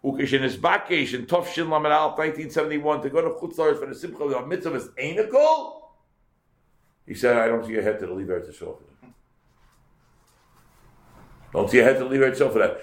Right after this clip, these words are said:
Is, is Shlomo Zalman, uh, Tzioni? Does he love Eretz Yisrael?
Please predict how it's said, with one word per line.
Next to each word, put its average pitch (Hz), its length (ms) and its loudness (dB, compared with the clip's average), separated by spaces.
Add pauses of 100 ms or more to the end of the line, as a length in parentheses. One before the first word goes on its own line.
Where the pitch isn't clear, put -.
(120)
Is, 254 420 2
is 190 120 -8
Shlomo 294 200 4
Zalman, 294 580 0
uh, 226 460 4
Tzioni? 269 840 -2 (500)
Does 226 160 2
he 302 100 4
love 320 180 6
Eretz 285 220 2
Yisrael? 302 560 0